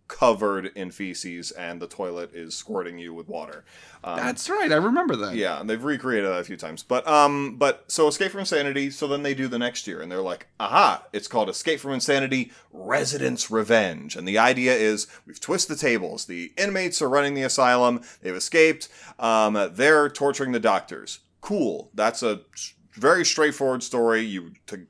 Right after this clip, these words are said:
Speaker 1: totally get that from the little blurb that's on the park map. And then the following year, they call it, uh, Escape from Insanity Detainment.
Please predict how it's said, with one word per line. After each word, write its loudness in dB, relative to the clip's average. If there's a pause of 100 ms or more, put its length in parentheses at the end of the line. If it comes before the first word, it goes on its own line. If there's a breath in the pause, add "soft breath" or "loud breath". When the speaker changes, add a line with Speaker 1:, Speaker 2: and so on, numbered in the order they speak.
Speaker 1:
totally 0
get -4
that 4
from -10
the -6
little -2
blurb -2
that's -8
on -4
the -8
park -4
map. -6 (400 loud breath)
And -4
then -2
the -4
following 4
year, -2
they -4
call 2
it, -2
uh, 0
Escape -4
from -10
Insanity -2
Detainment. -2